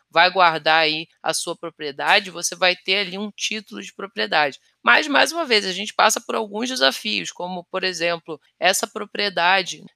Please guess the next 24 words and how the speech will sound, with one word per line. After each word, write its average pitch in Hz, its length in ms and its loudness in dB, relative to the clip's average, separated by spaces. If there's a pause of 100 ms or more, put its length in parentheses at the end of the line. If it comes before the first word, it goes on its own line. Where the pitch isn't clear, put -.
que - 100 -8
está 180 340 6
aí 170 200 6
nesse 175 240 -4
ambiente 175 400 -6
virtual, 165 640 0
ela 156 160 -2
vai 160 120 -6
ser - 180 -4
regulada, 165 440 -2
por 156 140 -12
exemplo, 156 340 -10
pelo 156 180 -14
nosso 156 300 -8
Código 156 340 -8
Civil, 170 640 -8
como 170 200 -10
é 175 40 -6
que - 100 -12
isso - 100 -12
vai 170 100 -4
ficar, 135 400 -10
né? 160 180 -6
Então, 175 300 -6